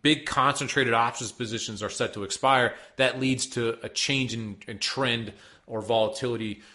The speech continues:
in, in a name. So, for example, if, uh, I don't know, stock, like in Netflix, right? If a whole bunch of puts are set to expire this Friday,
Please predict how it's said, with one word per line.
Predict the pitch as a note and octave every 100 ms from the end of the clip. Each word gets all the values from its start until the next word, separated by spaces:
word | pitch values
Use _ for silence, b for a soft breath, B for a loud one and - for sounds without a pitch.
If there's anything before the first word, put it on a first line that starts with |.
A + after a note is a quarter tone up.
| b
in, | A#2 A2+ -
in | A#2
a | G#2+
name. | G#2+ G2
So, | - A#2+
for | A#2+ C3+
example, | C3 C3 A#2+ A#2+ A2 - - _ -
if, | A#2+ A2 -
uh, | A2+ G#2+ G#2+ F#2+ b b -
I |
don't | A#2
know, | A2
stock, | - A#2 G#2+ -
like | B2 A2
in | B2+ B2+
Netflix, | C3+ - G#2+ -
right? | A#2+ A#2+
If | A2+
a | A2+
whole | - D#3 C#3+
bunch | C#3 C3
of | -
puts | - C#3 A#2
are |
set | - B2 -
to |
expire | A2 - B2 A#2
this | G#2+ G2
Friday, | - D3 C3+ A2+